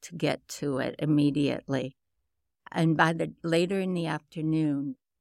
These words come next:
there were so many comments from others on the page who were praying for her and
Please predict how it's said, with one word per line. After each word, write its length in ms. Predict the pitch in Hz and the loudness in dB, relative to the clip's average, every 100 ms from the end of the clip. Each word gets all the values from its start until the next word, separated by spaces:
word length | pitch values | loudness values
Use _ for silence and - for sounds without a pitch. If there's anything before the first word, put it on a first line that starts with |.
| _ 175 | _ -2
there 240 | 175 165 | 2 2
were 160 | 160 151 | 0 -4
so 260 | - 160 | -4 -2
many 300 | 175 170 170 | 0 0 -4
comments 840 | 160 - 151 143 139 - - - _ _ _ | -6 -4 0 0 0 -4 -12 -20 _ _ _
from 240 | 175 160 - | -2 -2 0
others 580 | - 165 160 147 139 - - | 0 0 2 -2 -4 -10 -2
on 220 | 156 147 | 2 4
the 120 | 139 - | 2 -2
page 580 | - 139 123 131 - - _ _ _ | -4 -2 -2 -6 -14 -20 _ _ _
who 180 | - 165 | -2 0
were 180 | 147 - | 2 -2
praying 560 | - 156 143 139 147 - | -2 0 2 4 2 0
for 180 | - - - | -8 -8 -4
her 320 | 123 117 - _ _ _ _ - | -6 -6 -12 _ _ _ _ -2
and 280 | 151 143 | 2 2